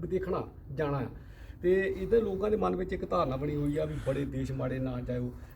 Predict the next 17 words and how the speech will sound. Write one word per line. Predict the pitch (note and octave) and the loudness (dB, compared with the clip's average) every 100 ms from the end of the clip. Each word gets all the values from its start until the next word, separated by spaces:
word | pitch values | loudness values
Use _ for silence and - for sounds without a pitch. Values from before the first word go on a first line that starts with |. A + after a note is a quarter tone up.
| - - | -10 0
ਆਹ | G3+ | 0
ਵੀਡੀਓ | A3+ F#3 G3+ | 0 -2 -4
ਜਾਣ | F3+ C3+ | -2 -2
ਤੋਂ | - B2 | -2 -4
ਬਾਅਦ | A2+ B2 B2 D3+ F3+ - - - | -2 -4 -2 -4 -4 -8 -10 -6
ਹੋ | F3+ | -4
ਸਕਦਾ | F3 E3 E3 | 0 2 2
ਲੋਕਾਂ | D#3 C3+ C3+ | 0 -2 -2
ਦੇ | C3 | -2
ਮਨਾਂ | B2+ B2 B2 | -2 0 -2
ਦੇ | |
ਵਿੱਚ | B2 B2 - | -2 -4 -6
ਕੋਈ | B2 B2+ | -4 -4
ਇਹ | |
ਗੱਲ | B2 A#2 | -2 -4
ਆਵੇ | A2+ A#2 | -4 -4
ਵੀ | D#3+ D4 | -4 -6